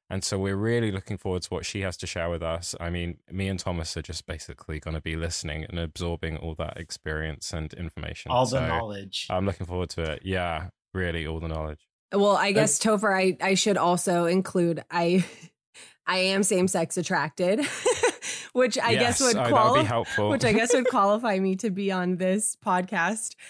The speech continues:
Speaker 2: Yeah.
Speaker 3: So
Speaker 1: <laughs>
Speaker 3: I, when I was fifteen, I started, um, dating women. I actually, so I share the basketball piece because when I started going to some basketball camps around seventh grade, I,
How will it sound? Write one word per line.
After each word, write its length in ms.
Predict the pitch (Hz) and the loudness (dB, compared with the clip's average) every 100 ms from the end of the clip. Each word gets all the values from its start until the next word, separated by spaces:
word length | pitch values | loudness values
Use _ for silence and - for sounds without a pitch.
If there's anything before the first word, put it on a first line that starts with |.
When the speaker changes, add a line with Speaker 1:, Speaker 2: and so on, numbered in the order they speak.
| - - | -20 -10
Speaker 2:
Yeah. 260 | 156 - - | -2 2 4
Speaker 3:
So 1120 | 233 220 214 208 208 - - 156 147 147 160 | 4 4 4 4 4 4 2 2 2 -2 -4
Speaker 1:
<laughs> 40 | _ - | _ 0
Speaker 3:
I, 600 | 202 208 208 208 202 185 - 226 | 2 4 2 2 2 0 -2 -4
when 160 | 202 202 | 0 2
I 160 | 196 | 2
was 240 | 214 214 - | 2 0 0
fifteen, 560 | 226 220 - 196 180 | 0 0 0 0 0
I 80 | 175 | -2
started, 640 | 185 - 175 170 160 156 - _ 170 | -4 -4 -4 -2 -2 -2 -6 _ -4
um, 400 | 170 160 156 156 | -2 0 -2 -2
dating 440 | 165 160 156 160 | -4 -4 -4 -4
women. 380 | 160 147 131 143 | -4 -6 -6 -6
I 100 | 180 | -2
actually, 520 | 190 190 190 165 156 | -2 -2 -2 -2 -2
so 320 | 165 185 170 - _ - | -2 0 -2 -4 _ -2
I 100 | 208 | 0
share 220 | - 294 | 2 0
the 80 | 196 | 2
basketball 400 | 175 180 185 175 | 0 0 -4 -2
piece 200 | 185 175 | -2 -4
because 280 | 175 180 170 | -4 -4 -4
when 120 | 170 | -6
I 100 | 160 | -6
started 340 | - 165 160 | -4 -4 -4
going 180 | 151 151 | -6 -8
to 120 | 151 | -8
some 160 | 151 160 | -6 -4
basketball 400 | 143 151 - 156 | -4 -4 -6 -8
camps 320 | - 160 160 | -6 -8 -6
around 240 | 262 320 254 | -2 -2 0
seventh 380 | 208 190 190 | -2 -2 -4
grade, 380 | - 151 151 190 | -6 -8 -4 -4
I, 120 | 180 | -2